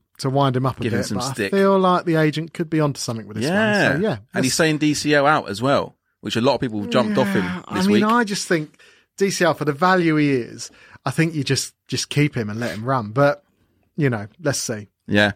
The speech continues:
Speaker 1: Let's see.
Speaker 2: Cool.
Speaker 1: Um, so, moving on.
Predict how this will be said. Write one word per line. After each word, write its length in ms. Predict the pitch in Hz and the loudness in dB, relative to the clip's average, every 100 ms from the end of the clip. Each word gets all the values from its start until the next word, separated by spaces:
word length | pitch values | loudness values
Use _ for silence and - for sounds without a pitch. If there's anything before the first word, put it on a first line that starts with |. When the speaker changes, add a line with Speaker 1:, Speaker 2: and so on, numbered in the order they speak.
| - | -6
Speaker 1:
Let's 160 | 123 - | -14 -12
see. 280 | 90 90 _ _ _ - - | -14 -16 _ _ _ -20 -8
Speaker 2:
Cool. 180 | 101 - | -8 -6
Speaker 1:
Um, 460 | 165 165 170 170 175 | -2 2 2 2 0
so, 520 | 151 - 214 170 123 110 | 0 0 2 2 0 -4
moving 760 | 143 170 190 214 220 202 190 | -8 0 2 4 2 2 0
on. 480 | 175 131 92 82 104 | 0 -2 -4 -12 -18